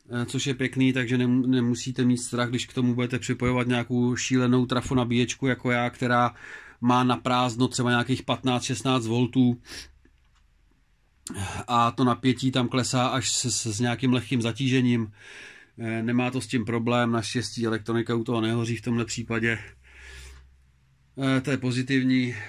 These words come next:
Jinak, eh, odkazy samozřejmě budou pod videem. Hm, vlastně ani nevím, jaký tam dám. V každém případě bude tam určitě odkaz na, eh, na tohle topení, pak asi, eh, na nějaký jejich e-shop obecně a tak, takže koukněte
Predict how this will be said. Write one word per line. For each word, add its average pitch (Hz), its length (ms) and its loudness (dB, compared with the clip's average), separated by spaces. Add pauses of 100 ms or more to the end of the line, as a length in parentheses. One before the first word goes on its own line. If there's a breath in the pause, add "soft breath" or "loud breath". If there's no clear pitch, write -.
(1700 loud breath)
Jinak, 135 460 4
eh, 120 220 2
odkazy 135 500 0
samozřejmě 127 560 2
budou 123 280 2
pod 123 180 0
videem. 131 580 2 (960 soft breath)
Hm, 107 220 -6
vlastně 113 280 -4
ani 120 200 2
nevím, 120 220 2
jaký 123 200 -2
tam 117 200 0
dám. 120 300 2
V 110 60 -10
každém 117 260 -4
případě 120 440 -2
bude 117 220 -2
tam 117 200 -2
určitě 113 340 -4
odkaz 120 600 -4 (120)
na, 113 500 -2 (1400 soft breath)
eh, 107 340 -4
na 110 160 0
tohle 123 300 0
topení, 123 540 2
pak - 320 -4
asi, 117 600 -2
eh, 101 540 -4
na 101 220 -4
nějaký 113 380 0
jejich 117 240 0
e-shop 117 440 -4
obecně 117 540 -2
a 113 100 -6
tak, 117 300 -4
takže 110 280 -4
koukněte 113 680 -2